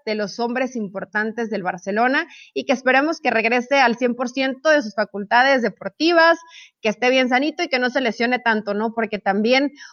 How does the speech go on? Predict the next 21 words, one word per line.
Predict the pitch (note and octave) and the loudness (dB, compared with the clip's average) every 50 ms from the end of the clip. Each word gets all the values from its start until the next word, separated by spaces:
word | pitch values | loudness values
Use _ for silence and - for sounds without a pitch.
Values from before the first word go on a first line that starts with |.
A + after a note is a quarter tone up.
| _ _ _ - | _ _ _ 2
hoy | - A#3 C4 D4+ E4 A#3+ - G#3+ | 4 6 6 6 4 2 0 0
varios, | G#3+ A#3+ C4 C4+ D4 D4+ D#4 D4 B3 - - - - - _ | 2 4 4 4 4 4 2 2 2 -2 -8 -18 -20 -16 _
eh, | - A3+ A3 G#3+ G#3+ G#3 | -4 -2 0 0 0 0
jugadores, | G3 - - A#3 A#3 A#3 A3+ A3+ B3 C4+ C#4+ C4+ - | -2 -4 -4 0 2 4 4 6 4 4 2 0 0
¿cuántos | - C4 B3+ B3 B3+ B3+ | 0 -2 -2 -2 -2 -4
no | B3+ B3+ | -4 -4
hemos | B3+ C4 B3 A3 | -4 -4 -4 -4
visto | B3 B3+ B3 - - C#4+ | -4 -6 -6 -6 -8 -6
con | C#4+ A#3+ A3 A3 | -4 -4 -4 -4
mucha | A#3 B3 A#3+ - D4 | -4 -4 -4 -6 -4
calidad, | C#4+ B3 A3+ G#3+ G3+ G#3 A3 A#3+ C4 - - | -2 -2 -2 0 2 2 2 2 0 -2 -4
pero | B3+ A#3 A3 G3+ | -4 -2 -2 -2
que | - G#3 | -4 -4
las | G3 G3 G3 F#3+ | -4 -2 -2 -4
lesiones | G3 F#3 - - A#3 A#3+ C4 C4+ | -6 -8 -8 -8 -8 -6 -4 -4
les | B3 G#3+ - | -6 -6 -6
cobran | _ - A3+ A#3+ B3 B3 | _ -4 -2 -2 -2 -2
una | B3+ C4 C4 | -2 -2 -4
factura | B3+ - A3 G3 - _ - B3 C4 C4 | -4 -6 -8 -12 -10 _ -4 -2 0 0
muy | C4 B3 B3+ B3+ | 2 2 2 4
alta | B3 B3 B3+ B3 B3+ D#4 E4+ F4+ | 4 4 2 2 0 -2 -2 -2